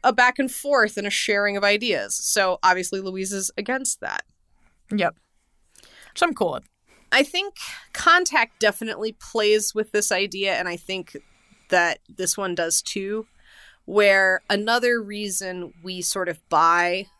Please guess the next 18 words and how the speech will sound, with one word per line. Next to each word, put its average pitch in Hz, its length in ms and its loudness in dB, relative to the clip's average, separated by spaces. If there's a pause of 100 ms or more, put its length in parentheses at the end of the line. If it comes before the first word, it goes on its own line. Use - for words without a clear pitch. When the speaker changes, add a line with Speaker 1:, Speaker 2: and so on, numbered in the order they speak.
(100)
Speaker 1:
that 185 240 4
Louise 175 420 -2
wants 170 480 -2
to - 80 -6
talk 165 260 -2
to - 80 -14
the 165 60 -8
heptapods 165 600 -2
so 165 180 -2
badly 156 420 -2
and, 156 80 -6
like, 147 180 -12 (120)
and, 139 200 -6
and, 165 220 -8
and 170 160 -4
actually 165 460 0
understand 165 560 -4
them 170 140 -6